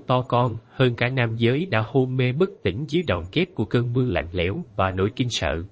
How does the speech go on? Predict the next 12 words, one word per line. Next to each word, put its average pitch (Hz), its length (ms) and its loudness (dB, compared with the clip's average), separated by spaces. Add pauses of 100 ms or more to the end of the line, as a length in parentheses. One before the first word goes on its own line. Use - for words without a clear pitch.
(440)
Không 190 220 -2
biết 240 200 0
đã 120 100 2
trôi 135 240 2
qua 131 200 -2
bao 123 160 2
lâu, 113 340 0 (380)
cũng 113 300 2
chẳng 101 240 -2
biết 190 200 0
đã 98 200 2
kéo 117 160 2